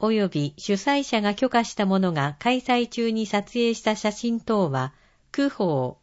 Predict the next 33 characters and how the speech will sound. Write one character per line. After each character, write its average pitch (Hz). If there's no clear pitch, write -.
区 277
ホ 247
ー 240
ム 233
ペ 214
ー 160
ジ、 123
報 262
道 254
機 -
関、 139
関 262
係 262
ホ 247
ー -
ム 240
ペ 233
ー -
ジ 185
等 202
に 160
掲 226
載 226
さ 220
れ 214
る 208
こ 208
と 202
が 160
あ 147
り 135
ま 131
す。 -